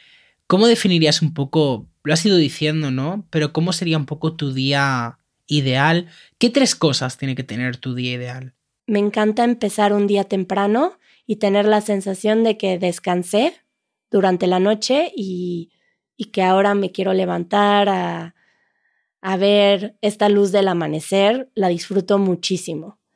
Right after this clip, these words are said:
Speaker 2: Entonces, eso, levantarme temprano. Definitivamente tiene una meditación que siempre es un tiempo en el que disfruto mucho de observar la vida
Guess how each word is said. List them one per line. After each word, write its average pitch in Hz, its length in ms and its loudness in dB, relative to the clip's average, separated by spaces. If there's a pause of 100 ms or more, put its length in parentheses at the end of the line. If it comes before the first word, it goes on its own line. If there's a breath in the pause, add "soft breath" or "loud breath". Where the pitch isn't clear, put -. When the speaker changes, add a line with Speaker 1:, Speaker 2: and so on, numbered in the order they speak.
(320)
Speaker 2:
Entonces, 190 1040 0
eso, 165 300 -10
levantarme 180 560 0
temprano. 220 600 2 (1000)
Definitivamente 196 880 2
tiene 180 720 0
una 196 220 0
meditación 185 840 0
que 196 160 -6
siempre 180 960 -2 (1120)
es 175 580 -6
un 196 280 2
tiempo 185 1040 0
en 196 120 -4
el 180 160 -4
que 175 180 -4
disfruto 185 560 -2
mucho 190 800 -2 (800)
de 180 320 0
observar 190 560 2
la 196 180 4
vida 190 640 2